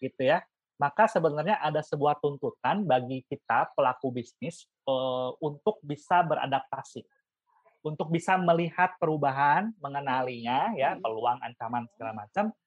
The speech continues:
Speaker 1: dan
Speaker 2: Hmm.
Speaker 1: merespon dengan tepat gitu, dan cepat gitu. Nah, jadi, eh, kita semua butuh yang namanya agility di sini gitu.
Speaker 2: Hmm.
Speaker 1: Agility ini, eh, makin kelihatan ketika pandemi itu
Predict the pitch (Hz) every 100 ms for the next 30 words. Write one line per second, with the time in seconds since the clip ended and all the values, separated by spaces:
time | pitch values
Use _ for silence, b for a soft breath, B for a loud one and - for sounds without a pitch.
0 | - 196 170 202 214 208 - 220 220 196
1 | 175 170 185 165 - 127 - 123 143 139
2 | - - 156 - 120 - 101 _ - 131
3 | 117 - b b _ 143 202 240 - _
4 | _ _ - 160 165 170 - _ _ _
5 | 175 - 175 185 175 254 147 143 143 165
6 | 240 214 165 165 220 160 147 160 180 -
7 | 160 120 - 113 _ - - - - _
8 | - - - _ 135 131 147 147 160 143
9 | 143 220 262 - - 135 131 160 - 160
10 | 151 - 170 170 165 151 214 226 - 147
11 | 208 208 - 127 131 135 131 208 208